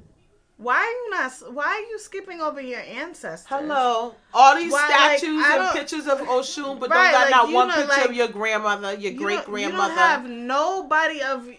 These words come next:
Speaker 1: of your blood. You know that, do you know that your blood is going to go hard for you?
Speaker 2: Hello.
Speaker 1: Extra
Speaker 2: <laughs>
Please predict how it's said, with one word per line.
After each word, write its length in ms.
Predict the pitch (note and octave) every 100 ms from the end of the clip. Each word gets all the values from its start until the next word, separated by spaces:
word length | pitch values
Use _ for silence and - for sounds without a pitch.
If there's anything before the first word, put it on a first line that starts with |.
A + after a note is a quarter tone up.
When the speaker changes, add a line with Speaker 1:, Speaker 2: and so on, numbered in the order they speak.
| -
Speaker 1:
of 240 | B3 A3+
your 280 | A3+ C4 C4
blood. 680 | G#3+ F#3+ G3 A#3+ D4+ G#3+ G3
You 240 | A#3+ F#4+
know 160 | G#4 F#4
that, 260 | F4 C#4+
do 100 | A#3
you 220 | F4 G4+ F#4+
know 200 | D4 D4+
that 180 | C#4
your 160 | B3+ B3
blood 540 | G#3+ G#3 G#3 A#3 C4
is 260 | C#4+ B3+ B3
going 460 | A3+ B3 B3 B3 A3+ -
to 300 | B3 A3+ G#3+ _ _ _ _ G#3
go 520 | A#3 A#3+ A3 G3+ - _ _
hard 800 | _ - - - G#3+ A3+ C#4 C#4 D4+
for 340 | - D#4 D#4
you? 380 | D4+ E4+ E4+ F4
Speaker 2:
Hello. 800 | F#3 F#3+ A3+ D#4+ B3+ B3+ B3+ A#3 G#3+ -
Speaker 1:
Extra 500 | C#4 - - -
Speaker 2:
<laughs> 80 | C4+